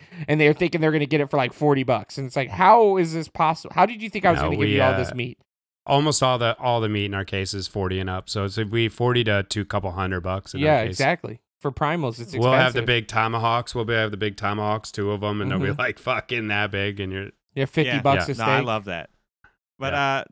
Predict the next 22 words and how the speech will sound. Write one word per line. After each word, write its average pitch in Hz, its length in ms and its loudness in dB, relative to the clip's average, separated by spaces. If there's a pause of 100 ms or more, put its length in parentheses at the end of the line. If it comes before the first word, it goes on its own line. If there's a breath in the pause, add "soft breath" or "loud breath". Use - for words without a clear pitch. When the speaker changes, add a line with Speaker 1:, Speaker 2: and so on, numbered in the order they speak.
(240)
Speaker 3:
it, 143 160 -6
th-, 175 180 2
this 226 220 -2
reminds 139 380 0
me, 110 60 -6
'cause - 100 -10
you 127 80 -6
guys 180 180 -2
keep 151 140 -12
talking 127 380 -2
about, 98 260 -2
like, 92 180 -6 (840)
some 117 260 -6
delusional 107 580 -6
customers 120 640 -6
that 127 140 -6
you'll 143 120 6
Speaker 1:
Yeah, 120 120 6
Speaker 3:
have 131 140 0
come 139 220 -4
Speaker 1:
yeah. 117 220 4
Speaker 3:
through. 147 100 -6